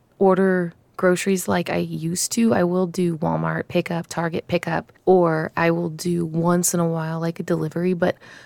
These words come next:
I've noticed with even picking up and now delivering, and since I absolutely love grocery shopping, I've noticed they just, and, you know, I've had a few amazing shoppers for any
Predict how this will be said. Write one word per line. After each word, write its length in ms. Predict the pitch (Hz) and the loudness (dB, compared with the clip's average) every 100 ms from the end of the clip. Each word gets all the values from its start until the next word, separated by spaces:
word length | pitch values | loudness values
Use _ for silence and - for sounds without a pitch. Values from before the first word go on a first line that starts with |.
| - - | -6 -2
I've 180 | 175 | 2
noticed 600 | 185 180 180 220 226 - | 4 4 4 4 4 2
with 320 | 196 180 170 - | 2 2 2 -2
even 280 | 190 190 175 | -2 0 0
picking 360 | - 175 180 | 0 -2 -2
up 240 | 170 165 - | 0 -2 -2
and 120 | 160 | -4
now 140 | 160 | -2
delivering, 460 | 160 160 160 165 170 | -2 -2 0 0 0
and 140 | 165 | -2
since 260 | - 175 175 | 0 0 0
I 140 | 160 - | -2 -2
absolutely 560 | 156 160 - - 156 | -4 -4 -6 -6 -6
love 500 | 151 147 151 165 170 | -6 -6 -4 -2 -4
grocery 360 | 208 196 202 226 | -4 -4 -2 -2
shopping, 500 | 226 220 214 226 214 - - - - _ | -2 -4 -2 -2 -2 -6 -20 -20 -20 _
I've 300 | 180 175 165 | 0 0 2
noticed 720 | 175 175 175 175 160 - - - | 2 4 4 4 2 0 -4 -4
they 200 | 185 196 | 2 2
just, 420 | 180 190 - - - - | 4 0 -2 -8 -6 4
and, 280 | 190 185 - | 4 4 2
you 120 | 196 | 2
know, 100 | 175 | 2
I've 160 | - 202 | 0 0
had 140 | 202 | -2
a 60 | 151 | -4
few 400 | - 202 190 - | -4 0 0 0
amazing 720 | 170 165 160 165 170 165 165 - | 0 2 2 0 0 -2 -6 -8
shoppers 800 | - 170 - 196 214 240 233 - - - - _ | -6 -4 0 2 4 2 -2 -8 -16 -20 -20 _
for 400 | - 180 160 - _ _ _ - | 0 2 2 0 _ _ _ 0
any 340 | 165 170 180 | 2 2 0